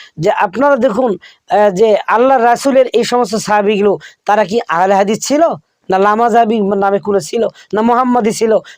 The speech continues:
নাকি সালাফি নামে কিছু ছিল? তার মানে আহলে হাদিস যদি এই মুহূর্তে কেউ নাম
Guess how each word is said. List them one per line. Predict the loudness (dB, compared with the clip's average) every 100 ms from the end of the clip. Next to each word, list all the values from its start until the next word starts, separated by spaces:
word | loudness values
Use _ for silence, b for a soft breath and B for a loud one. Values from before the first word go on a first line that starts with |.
| -2
নাকি | -2 -2
সালাফি | -2 0 0 0
নামে | -2 -2
কিছু | -2 -4
ছিল? | -4 -6 -6 _ _ _ _ -2
তার | 0
মানে | 2 2 2 0 B B -4
আহলে | -2 2
হাদিস | 2 0 0 0
যদি | 0 2
এই | 2 2
মুহূর্তে | 0 0 -2 -2
কেউ | 0
নাম | 0 0